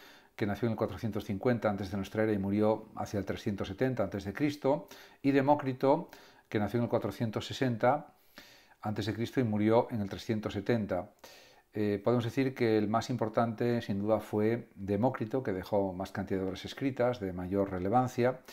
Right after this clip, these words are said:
y, eh, su filosofía se basa en la defensa de la existencia de átomos y de vacío,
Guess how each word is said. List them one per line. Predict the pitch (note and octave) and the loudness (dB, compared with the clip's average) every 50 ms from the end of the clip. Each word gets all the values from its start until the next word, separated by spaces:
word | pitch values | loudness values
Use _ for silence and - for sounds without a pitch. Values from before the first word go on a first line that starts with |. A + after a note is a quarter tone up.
| - - - - - - - _ - | -20 -20 -20 -20 -20 -20 -16 _ 2
y, | C3 C3+ D3 D3+ D#3 D#3+ - - | 4 6 8 8 6 6 2 2
eh, | A#2 A#2 A2+ A2 A2 G#2+ G#2+ G#2+ | 0 2 2 4 4 4 4 2
su | G#2 - A#2 | 0 -2 -4
filosofía | A#2 B2 A#2+ G#2+ A2 A2 B2 A2+ | -2 -2 -2 -2 -2 -2 -2 -2
se | - - A2 | 0 2 4
basa | A2 B2 B2 - - A#2 B2 C3+ C#3 - - | 4 4 4 4 2 2 2 2 0 -4 -8
en | A2+ | -4
la | G#2 G#2 | -2 0
defensa | G#2 G2 - B2 G#2+ - B2 A2+ | 0 0 0 -4 -4 -2 0 0
de | G#2 | 2
la | G2+ G2+ | 2 0
existencia | G2 - G2+ - - A2+ G#2+ - G2+ | 0 -2 -6 -6 -4 -4 -4 -2 -2
de | F#2 G#2 | 0 2
átomos | A2+ A2+ - - A#2 A#2 B2 C3 - - - - - - - - | 2 2 2 0 0 2 0 -2 -4 -8 -16 -20 -20 -12 -6 -2
y | A2 | 0
de | G#2+ G#2 | 0 2
vacío, | F#2+ G2 - - D#3 D3 G#2+ F2+ - | 2 0 2 4 4 4 4 4 2